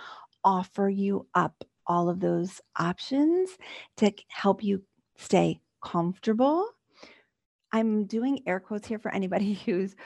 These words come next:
watching the replay. Safe, familiar, and not putting out too much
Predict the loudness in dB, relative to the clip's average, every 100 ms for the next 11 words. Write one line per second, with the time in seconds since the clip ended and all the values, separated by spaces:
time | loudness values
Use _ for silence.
0 | -20 -10 -4 -2 -2 -6 -8 -6 -4 -4
1 | -8 -18 -20 -4 0 2 0 -4 -8 -20
2 | -20 _ _ _ _ _ _ _ -6 -4
3 | -2 -4 -2 -2 -2 -4 -4 -4 -6 -6
4 | -10 _ _ _ _ -2 2 2 2 -2
5 | -4 -6 -4 -8 -12 -8 -6 -6